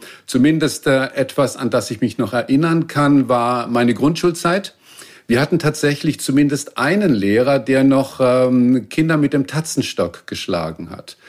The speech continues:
Das war damals in den, ähm, äh, neunzehnhundertsechziger Jahren. Ich bin in Baden-Württemberg zur Schule gegangen, tatsächlich sogar noch erlaubt. Denn, äh, die Prügelstrafe in den Schulen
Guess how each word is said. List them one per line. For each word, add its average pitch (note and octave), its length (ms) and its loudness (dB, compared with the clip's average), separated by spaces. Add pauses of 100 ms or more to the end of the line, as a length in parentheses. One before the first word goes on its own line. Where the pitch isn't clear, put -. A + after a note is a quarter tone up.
(100)
Das - 200 -6
war B2+ 120 0
damals D#3+ 600 -2
in A#2+ 160 0
den, A#2 280 2
ähm, A2 340 -2 (420)
äh, A2 200 0
neunzehnhundertsechziger A#2 1200 0
Jahren. B2+ 380 0
Ich G#2+ 100 -6
bin A2+ 140 -4
in G#2+ 100 -2
Baden-Württemberg A#2+ 840 0
zur B2+ 120 -4
Schule B2+ 360 0
gegangen, A#2 460 -2
tatsächlich C3 480 -2
sogar G#2+ 300 -2
noch G2 160 -2
erlaubt. - 600 -4
Denn, G#2+ 200 0
äh, G#2+ 120 0
die G#2+ 100 -6
Prügelstrafe A#2+ 720 -2
in A2 80 -6
den G#2 120 -4
Schulen C3+ 540 2